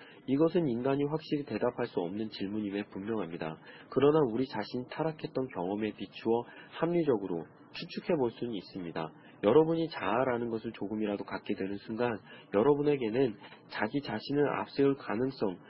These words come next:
스스로 중심에 있고 싶어 할 가능성, 사실상 하나님이 되고 싶어 할 가능성이 생깁니다. 이것이 바로 사탄이 지은 죄였고 사탄이 인류에게 가르친 죄입니다. 어떤 이들은 인간의 타락이 성적인 문제와 관련되어 있다고 생각하는데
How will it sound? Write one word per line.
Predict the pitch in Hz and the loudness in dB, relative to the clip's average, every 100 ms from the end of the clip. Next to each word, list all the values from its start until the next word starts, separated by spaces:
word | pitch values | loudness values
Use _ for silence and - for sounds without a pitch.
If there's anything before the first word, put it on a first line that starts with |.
| - | -20
스스로 | - 196 190 190 | -4 0 4 4
중심에 | 180 131 127 143 139 117 | 2 -2 -2 2 2 2
있고 | - 127 | -2 -6
싶어 | - - 135 | -6 -4 0
할 | 127 | 0
가능성, | - 95 101 - 123 160 - - - | 0 -4 -4 0 2 2 -2 -14 -12
사실상 | - 175 180 175 170 160 | -4 0 0 2 0 0
하나님이 | 175 180 170 160 151 | 0 2 2 2 2
되고 | 117 110 | 0 -2
싶어 | 120 - - 139 | -4 -8 -6 -4
할 | 135 143 | 0 -2
가능성이 | - 101 123 135 131 139 | -2 -2 -2 0 -2 0
생깁니다. | 202 196 170 101 82 73 - - - | -2 0 -2 -4 -4 -8 -14 -20 -6
이것이 | 117 139 143 | 2 2 2
바로 | 113 92 110 - | -2 -2 -2 -4
사탄이 | 127 143 127 117 | -8 -4 -4 -4
지은 | - 104 | -6 -6
죄였고 | 101 92 90 - 120 143 - - - | -4 -4 -4 0 0 0 -4 -20 -6
사탄이 | 160 160 160 139 | -4 -2 0 2
인류에게 | 147 170 170 147 143 | 2 4 4 2 -2
가르친 | - 80 - 110 | -6 -8 -6 -8
죄입니다. | - 101 98 80 78 - - - - - | -2 -2 -2 -6 -8 -10 -20 -20 -12 0
어떤 | 110 175 175 | 2 6 4
이들은 | 160 160 160 | 4 2 2
인간의 | 117 120 127 131 | 2 0 0 0
타락이 | - 139 139 123 143 123 - - - | -2 -2 -2 2 2 0 -4 -8 -2
성적인 | 175 175 165 143 | 0 2 2 2
문제와 | 107 107 117 | 2 2 2
관련되어 | 113 95 113 113 110 | 2 0 0 2 2
있다고 | 101 - 98 104 | 0 -2 -2 -2
생각하는데 | 107 139 131 92 95 120 | -2 -2 -2 -4 -2 -2